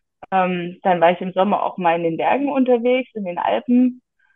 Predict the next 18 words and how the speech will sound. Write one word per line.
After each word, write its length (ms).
Ja, 160
mit 180
weniger 360
Kilometern, 600
dafür 300
mit 180
mehr 180
Höhenmetern 680
und, 340
ähm, 540
auch 140
mal 200
so 80
bis 160
zehn 220
Stunden 420
oder 340
so. 300